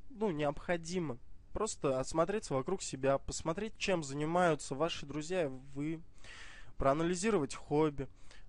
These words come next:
а, обратить внимание на спонтанные идеи, которые приходят вам в голову,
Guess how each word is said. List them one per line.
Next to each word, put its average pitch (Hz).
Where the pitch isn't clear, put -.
а, 123
обратить 135
внимание 185
на 135
спонтанные 139
идеи, 139
которые 135
приходят 131
вам 127
в 120
голову, 123